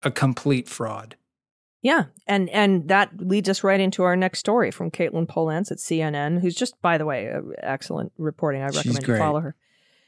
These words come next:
Speaker 2: Uh, and this is reported on Friday, April fourteenth. Quote, "Federal prosecutors investigating former President Trump's handling of classified documents," this is the documents case, "are pressing multiple witnesses for details about their attorneys,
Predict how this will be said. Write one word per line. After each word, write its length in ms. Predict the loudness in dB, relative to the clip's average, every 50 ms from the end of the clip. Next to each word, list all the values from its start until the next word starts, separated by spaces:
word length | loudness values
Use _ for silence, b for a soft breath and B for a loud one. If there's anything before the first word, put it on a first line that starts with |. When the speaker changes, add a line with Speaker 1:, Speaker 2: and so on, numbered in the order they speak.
| _ _ _ _
Speaker 2:
Uh, 180 | 4 6 6 6
and 140 | 6 6 4
this 160 | 4 4 2
is 80 | 0 0
reported 360 | 0 2 4 4 4 4 4
on 100 | 2 0
Friday, 380 | 0 0 0 2 2 2 2 0
April 200 | 0 0 -2 -2
fourteenth. 560 | 0 -2 -4 -2 -2 0 2 2 2 0 -2
Quote, 280 | 0 2 2 2 4
"Federal 260 | 2 2 4 4 4 4
prosecutors 640 | 4 4 4 4 2 0 0 0 2 2 4 2
investigating 640 | 2 2 2 0 0 0 -2 0 0 2 2 0 2
former 240 | 2 2 2 2 2
President 480 | 2 0 0 2 0 -2 -2 -2 -4
Trump's 300 | -4 -2 0 0 0 -2
handling 520 | -8 -10 -2 0 2 4 4 6 6 4 4
of 100 | 2 2
classified 540 | 2 2 2 2 0 0 0 0 0 2
documents," 560 | 4 4 4 4 4 2 -2 -2 -2 -6 -8 -8
this 140 | -6 -6
is 100 | -6 -4
the 80 | -4 0
documents 460 | 2 2 2 2 0 -2 -4 -4 -6
case, 280 | -8 -8 -8 -8 -8 -8 _ _ _ _ _ _ _ _ _ _ _ _ _ _
"are 140 | 2 2 4
pressing 420 | 4 4 2 4 4 4 4 6
multiple 460 | 6 6 6 4 2 2 2 2 4
witnesses 400 | 4 4 2 2 0 0 -2 -2
for 120 | 0 -2 -2
details 460 | 0 0 -2 0 0 2 2 2 2
about 240 | 2 2 2 2 2
their 140 | 0 0
attorneys, 680 | 0 -2 -6 -4 -2 0 2 2 2 2 0 -2 -6